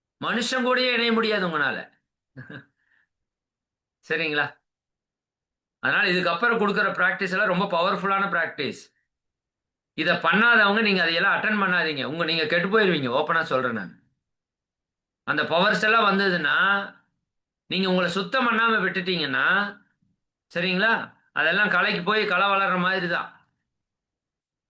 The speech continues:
அதனால ரொம்ப சீரியஸா எடுத்து பண்ணுங்க. நான் சொல்றதெல்லாம் விளையாட்டுக்கான விஷயம் அல்ல. இது ஏதோ ஆன்லைன்ல கொடுக்குறாங்க, Zoom-ல கொடுக்குறாங்க, ஃப்ரீயா கொடுக்குறாங்கன்னு சாதாரணமான விஷயமா அதை எடுக்காதீங்க. உலகம் அத்தனைக்கும் தீர்வு, உலக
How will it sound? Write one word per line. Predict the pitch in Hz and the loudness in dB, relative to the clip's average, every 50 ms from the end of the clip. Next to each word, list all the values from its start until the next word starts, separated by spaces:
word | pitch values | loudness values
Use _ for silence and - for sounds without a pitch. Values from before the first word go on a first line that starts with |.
| _ _ _ _ _ - | _ _ _ _ _ -4
அதனால | 131 156 185 185 | -2 0 2 2
ரொம்ப | 170 165 180 202 220 226 | 2 2 2 2 2 2
சீரியஸா | 226 - 208 214 233 233 233 233 185 175 233 | 0 0 0 2 2 2 2 0 0 0 0
எடுத்து | 226 196 185 185 185 180 | 0 0 0 -2 -2 -2
பண்ணுங்க. | 175 170 165 170 165 151 135 | -2 -2 -2 -2 -2 -2 0
நான் | 131 131 131 - | 0 0 0 0
சொல்றதெல்லாம் | 156 165 175 185 175 170 180 190 165 | 0 0 2 2 2 2 2 0 0
விளையாட்டுக்கான | 151 156 180 196 202 202 196 202 196 175 180 175 175 170 165 | 0 2 2 2 0 0 0 -2 -2 -2 0 0 -2 -2 -2
விஷயம் | 151 - - 180 175 165 | -4 -4 -4 -4 -2 0
அல்ல. | 160 160 160 | 0 0 0
இது | 135 123 143 | 0 0 0
ஏதோ | 151 170 180 | 0 2 2
ஆன்லைன்ல | 160 156 170 180 185 180 180 180 175 170 | 2 2 2 2 2 2 0 0 0 -2
கொடுக்குறாங்க, | 170 170 156 156 143 151 156 156 175 175 | -2 -4 -6 -4 -2 -2 0 0 0 -2
Zoom-ல | 147 147 175 180 175 175 175 | 0 0 0 2 2 2 0
கொடுக்குறாங்க, | 170 165 151 151 151 151 151 147 165 175 | 0 -2 -4 -2 0 0 0 0 0 -2
ஃப்ரீயா | 170 - 165 170 180 185 | -2 -2 0 2 2 2
கொடுக்குறாங்கன்னு | 175 165 170 156 139 156 151 147 156 175 180 170 175 | 0 0 -2 -4 -2 0 0 0 2 0 0 0 0
சாதாரணமான | 147 151 170 180 185 180 170 170 170 165 | 0 2 2 2 2 0 0 0 0 0
விஷயமா | 156 151 147 151 151 156 180 | -2 -2 -4 -6 -4 -4 -2
அதை | 175 151 139 | 0 0 0
எடுக்காதீங்க. | 139 143 175 180 180 165 139 117 95 - - - _ _ _ _ _ _ _ _ _ _ _ _ _ _ _ _ _ _ _ _ | -2 -2 -2 -2 -4 -4 -4 -6 -10 -12 -16 -20 _ _ _ _ _ _ _ _ _ _ _ _ _ _ _ _ _ _ _ _
உலகம் | 123 123 135 165 185 208 208 202 220 214 202 | -4 0 2 4 4 4 4 4 4 4 4
அத்தனைக்கும் | 196 185 180 - 220 220 214 220 196 175 233 233 226 | 4 2 2 2 0 0 0 0 0 0 0 0 2
தீர்வு, | - 208 214 220 214 208 208 196 | 2 0 0 2 2 2 4 4
உலக | 185 185 202 214 | 4 4 2 2